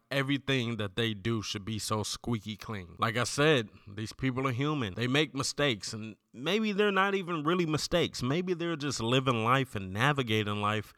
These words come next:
like the rest of us. It seems like people never want to actually admit that, or, or they don't think about it that way. Constantly, you hear about these people being canceled left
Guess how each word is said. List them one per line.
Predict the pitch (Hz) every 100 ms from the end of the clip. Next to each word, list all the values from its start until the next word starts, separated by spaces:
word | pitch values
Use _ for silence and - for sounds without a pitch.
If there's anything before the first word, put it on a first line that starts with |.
| - - _
like | 101 101
the | 101
rest | 95 127 -
of | 90 65
us. | 58 - - -
It | 117
seems | 147 202 185
like | 147 135
people | 170 139 117
never | 117 123 120 123
want | 104 95 117 110 -
to | 120 107 101 - 120
actually | 123 - - 107 110 104 -
admit | 87 - 95 107 113 -
that, | 71 - - _
or, | 110 101 101
or | 101 101
they | 110 147
don't | 156 123 - -
think | 135 110
about | 90 82 73
it | - - _ -
that | 104 82 76
way. | 95 76 -
Constantly, | 156 170 165 - 139 82 113 104
you | 98 123
hear | 120 135 127
about | 117 113 110
these | 113
people | - 123 101
being | 92 107 101 92
canceled | - 117 113 - 95 78 82
left | 87 113 117 - -